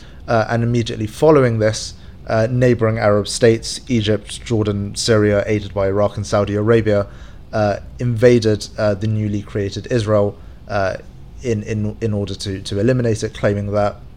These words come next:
the U N partition plan was illegitimate and that the newly created Israel had no right to the land. Um,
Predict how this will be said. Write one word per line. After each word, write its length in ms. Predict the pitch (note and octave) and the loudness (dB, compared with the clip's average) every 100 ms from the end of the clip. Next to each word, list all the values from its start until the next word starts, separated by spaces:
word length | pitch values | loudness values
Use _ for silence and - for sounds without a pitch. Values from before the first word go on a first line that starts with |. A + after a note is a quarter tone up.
| - - | -18 -12
the 240 | D3 A2 | -8 -6
U 180 | G#2+ A2 | -2 0
N 100 | G#2 | 0
partition 460 | G2+ G#2 A2+ - G#2+ | -2 -4 -4 -4 -4
plan 220 | G2+ G2+ | -4 -4
was 120 | G2 | -4
illegitimate 640 | G2+ G#2 B2+ A#2+ G#2+ G#2+ - - - - - | -4 -2 0 0 0 0 -2 -12 -18 -18 -4
and 360 | A2 G#2 G#2 G2 | 0 0 0 -4
that 420 | - G#2 F#2+ - - - - - - - C3 | -4 -2 -2 -4 -14 -18 -18 -18 -20 -14 -6
the 160 | A2+ | -2
newly 300 | G#2+ G#2 G#2 | 0 0 -2
created 400 | G#2 A#2 G2+ G#2+ | -2 -2 -2 -2
Israel 300 | B2 G#2+ G#2+ | -2 0 0
had 140 | G#2 G2 | 0 -2
no 120 | G2 | -2
right 280 | G2 G2+ - | 0 -2 -2
to 100 | - | -2
the 80 | |
land. 440 | G#2 A2+ A2+ A#2+ - - - - - - - | 0 0 -2 -8 -14 -16 -18 -18 -20 -18 0
Um, 380 | A2 G#2 G#2 | 4 4 2